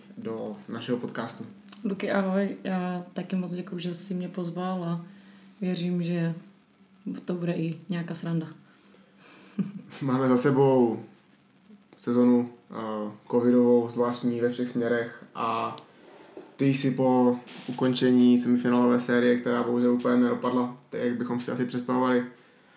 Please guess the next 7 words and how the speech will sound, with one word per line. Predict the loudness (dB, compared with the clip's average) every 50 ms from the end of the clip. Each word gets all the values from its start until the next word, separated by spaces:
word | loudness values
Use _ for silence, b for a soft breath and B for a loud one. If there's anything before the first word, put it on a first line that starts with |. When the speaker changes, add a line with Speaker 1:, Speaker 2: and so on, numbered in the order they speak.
| b b b b -12
Speaker 1:
a | -6 -4 -2 -2 0 -2 -2 -4
v | -6 -2
poměrně | 0 4 4 6 6 4 4 0 0
emotivním | 0 0 2 2 2 0 -2 -2 2 4 6 6 6 6
rozhovoru | 4 2 0 0 -2 0 2 4 4 4 4 2 0 -2 -10 -20 _ _ _ _ _ _ _ _ _ -20 -12 _
po | -4 -2
zápase | 0 0 0 2 0 -2 -2 0 0 2 4 4 2 2